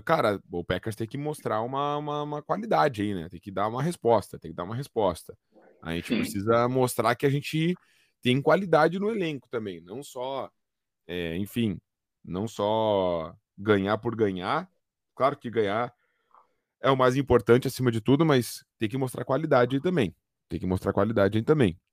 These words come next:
Speaker 1: O, o, o Bears na, contra a equipe do, do, do forty-niners, ah, cara,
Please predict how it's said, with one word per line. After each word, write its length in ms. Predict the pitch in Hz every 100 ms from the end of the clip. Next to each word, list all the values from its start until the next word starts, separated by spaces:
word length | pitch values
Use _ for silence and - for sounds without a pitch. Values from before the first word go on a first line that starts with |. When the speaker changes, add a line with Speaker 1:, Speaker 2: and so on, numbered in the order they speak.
| _
Speaker 1:
O, 960 | 85 92 92 92 87 73 78 87 73 80
o, 40 |
o 40 | 90
Bears 720 | 92 95 117 135 120 - -
na, 560 | 95 95 92 90 87 85
contra 560 | - 98 98 101 95 90
a 80 | 87
equipe 340 | - 98 107
do, 560 | 101 95 90 87 69 69
do, 480 | 85 85 80 78 76 _ _ _ _ _ _ _ -
do 80 | 104
forty-niners, 880 | 92 92 90 85 127 165 104 - - _ _ _ _ _ _
ah, 240 | 87 87 87 _ _ _
cara, 300 | 359 -